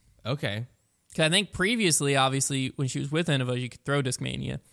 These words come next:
Speaker 2: Now that
Speaker 1: Mm-hmm.
Speaker 2: Discmania's got their whole thing set up, they don't really have a strong F P O team.
Speaker 1: Yeah.
Speaker 2: They have Ella Hansen.
Speaker 1: Ah.
Speaker 2: I could see, I could see her being someone that
Speaker 1: That
Speaker 2: U C,
Speaker 1: makes sense.
Speaker 2: well, I guess not technically U C currently, uh, picks up. I could see Evelina Salonen going to Discmania.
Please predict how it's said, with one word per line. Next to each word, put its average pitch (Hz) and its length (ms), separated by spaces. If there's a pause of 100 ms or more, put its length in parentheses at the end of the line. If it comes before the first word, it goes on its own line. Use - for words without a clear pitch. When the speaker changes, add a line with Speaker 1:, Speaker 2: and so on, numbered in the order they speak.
(240)
Speaker 2:
Now 147 160
that 113 100
Speaker 1:
Mm-hmm. 107 160
Speaker 2:
Discmania's 139 240
got 139 140
their 135 120
whole 139 200
thing 139 240
set 131 260
up, 139 220
they - 80
don't 156 260
really 165 240
have 139 320
a 131 100
strong 139 400
F 127 160
P - 140
O 147 60
team. 175 420
Speaker 1:
Yeah. 110 220
Speaker 2:
They - 60
have 139 100
Ella 139 220
Hansen. 143 520
Speaker 1:
Ah. 117 840
Speaker 2:
I 143 120
could 185 180
see, 196 320
I 156 120
could 190 140
see 202 160
her 180 200
being 165 260
someone 147 300
that 131 80
Speaker 1:
That 120 100
Speaker 2:
U 143 120
C, - 140
Speaker 1:
makes 139 100
sense. 104 640
Speaker 2:
well, 131 260
I 135 100
guess 135 180
not 139 200
technically 139 380
U 131 120
C 135 160
currently, 131 540 (260)
uh, 135 280
picks - 280
up. - 240 (540)
I 139 80
could 135 100
see 147 140
Evelina 139 280
Salonen 135 440
going 139 260
to 135 200
Discmania. 135 580